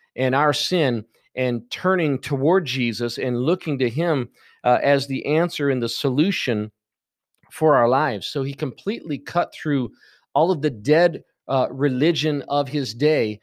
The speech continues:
with a very simple message, "Repent,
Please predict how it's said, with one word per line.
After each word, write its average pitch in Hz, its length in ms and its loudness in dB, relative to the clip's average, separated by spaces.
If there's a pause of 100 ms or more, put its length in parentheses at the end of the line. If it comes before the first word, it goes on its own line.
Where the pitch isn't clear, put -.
(180)
with 143 180 -2
a 123 60 0
very 139 320 0
simple 196 540 -2
message, 135 720 -4 (200)
"Repent, 123 800 -2